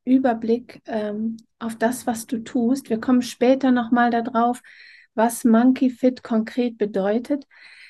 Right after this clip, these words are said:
Ich hab dann auf deiner Seite gesehen, dass du tolle Impulse gibst rund um, äh, Möglichkeiten bei chronischen Schmerzen, bei chronischen Erkrankungen, bei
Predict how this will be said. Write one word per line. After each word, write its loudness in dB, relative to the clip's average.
Ich 0
hab 0
dann 2
auf -2
deiner 4
Seite 0
gesehen, 6
dass 0
du -2
tolle 4
Impulse 0
gibst -8
rund 0
um, 4
äh, -4
Möglichkeiten -2
bei 4
chronischen 0
Schmerzen, -2
bei -2
chronischen -6
Erkrankungen, 0
bei 0